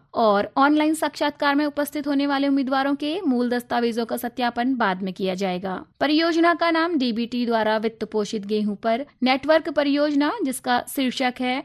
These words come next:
जीनोमिक्स दृष्टिकोण का उपयोग करके गेहूं में जर्म प्लाज्म लक्षण और विशेषता की खोज और जलवायु लचीलापन, उत्पादकता और पोषण गुणवत्ता में सुधार के लिए इसका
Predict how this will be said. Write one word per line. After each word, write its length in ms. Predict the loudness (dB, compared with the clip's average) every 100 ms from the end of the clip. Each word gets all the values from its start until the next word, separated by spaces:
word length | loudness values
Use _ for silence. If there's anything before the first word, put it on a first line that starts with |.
| _ -2
जीनोमिक्स 560 | 2 4 4 2 -4 -12 _ -6
दृष्टिकोण 580 | -4 -4 -6 -2 -4
का 160 | 0 -2
उपयोग 360 | 0 0 -2 0
करके 320 | -2 -2 -4
गेहूं 300 | -2 -2 -2
में 240 | -4 -6 -10 -4
जर्म 380 | -2 2 2 0
प्लाज्म 400 | 0 0 0 0 -2
लक्षण 420 | -2 -2 -2 -4
और 380 | -2 -2 -2 -2
विशेषता 540 | -6 -2 -2 -4 -4 -4
की 160 | -4 -6
खोज 400 | -2 0 0 -2 -2
और 260 | 0 0
जलवायु 540 | -2 0 0 0 0 0
लचीलापन, 720 | -2 -2 -2 -2 -4 -4 -6 -8 -8
उत्पादकता 720 | -2 0 2 0 -2 -2 -2
और 440 | 0 0 0 -4 _
पोषण 460 | 0 0 2 2 2
गुणवत्ता 520 | 2 2 0 0 0
में 200 | 0 -2
सुधार 400 | -4 -4 0 -2 0
के 140 | -2
लिए 240 | 0 0 -2 -4
इसका 360 | -8 -6 -8